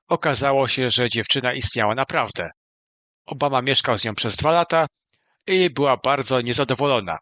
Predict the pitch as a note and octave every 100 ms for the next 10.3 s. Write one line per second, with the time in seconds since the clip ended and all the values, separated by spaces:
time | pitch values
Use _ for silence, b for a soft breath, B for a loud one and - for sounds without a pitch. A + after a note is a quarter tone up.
0 | _ - B2+ A#2 A#2+ - C#3 B2+ B2 G#2+
1 | - D#3 - - A#2+ - D#2+ D#2+ _ _
2 | _ _ _ _ _ _ _ _ F2+ A2+
3 | C#3 D#3+ D#3+ D3+ D#3+ - - - E3+ D#3+
4 | C#3 A#2+ - C#3 C3 A2+ G#2+ A#2 G2+ G#2+
5 | C#3+ E3 E3 D#3+ - _ _ _ _ -
6 | D#3+ D#3+ D3+ C3 - A#2 - A3 - F3
7 | E3 C#3+ D3 D#3 D3+ C#3 C#3+ C#3+ C#3 -
8 | C3+ A#2 B2+ - _ _ _ _ - A2+
9 | E3+ - D3 - C#3+ A#2 B2 - C#3+ C3+
10 | C3 A#2+ A#2+